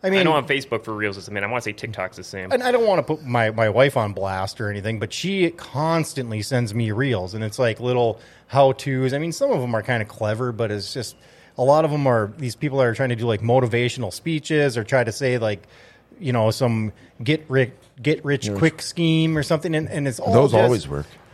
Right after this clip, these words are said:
Speaker 1: Y-, you know, 'cause you can really figure it out in sixty seconds.
Speaker 3: Oh, yeah, boom.
Speaker 1: Uh, and, and, and it's just, for
Speaker 3: Yeah.
Speaker 1: teenagers and stuff, that attention span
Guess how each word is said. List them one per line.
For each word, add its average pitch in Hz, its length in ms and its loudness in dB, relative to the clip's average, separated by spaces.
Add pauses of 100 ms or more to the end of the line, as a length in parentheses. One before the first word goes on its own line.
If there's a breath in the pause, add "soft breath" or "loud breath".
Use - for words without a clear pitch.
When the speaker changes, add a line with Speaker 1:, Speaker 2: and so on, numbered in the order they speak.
(160)
Speaker 1:
Y-, - 300 -4
you 208 140 -2
know, 214 180 8
'cause 196 200 2
you 220 100 -2
can 156 280 2
really 190 320 6
figure 156 300 2
it 135 60 6
out 139 220 6
in 107 80 -4
sixty 131 360 -6
seconds. 110 380 0
Speaker 3:
Oh, 120 120 6
yeah, 98 180 2
boom. 90 340 0 (180)
Speaker 1:
Uh, - 220 -6
and, 196 160 0
and, 160 200 4
and 156 200 0
it's 135 100 -4
just, - 280 -2 (500)
for 151 200 4
Speaker 3:
Yeah. - 60 -4
Speaker 1:
teenagers 147 640 0
and 123 100 -4
stuff, 143 260 2
that 139 160 4
attention 175 500 -2
span 107 500 -4